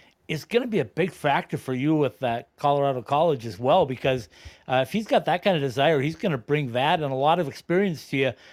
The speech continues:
How much, how important will that be for Tiger hockey, uh, this fall?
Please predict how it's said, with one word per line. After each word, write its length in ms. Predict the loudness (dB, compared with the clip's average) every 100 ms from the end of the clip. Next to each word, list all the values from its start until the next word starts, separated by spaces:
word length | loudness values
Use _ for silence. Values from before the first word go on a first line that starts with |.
| -20 -8
How 240 | -4 -2
much, 260 | -2 -2 -2
how 220 | -4 -2
important 480 | -2 0 0 0 -4
will 140 | -2
that 280 | 2 2 0
be 180 | -4 -4
for 200 | -4 -4
Tiger 380 | -2 0 0 0
hockey, 480 | 2 0 -4 -8 -10 -20 _ -2
uh, 260 | 0 2
this 240 | 0 -4 -4
fall? 340 | -2 -2 -4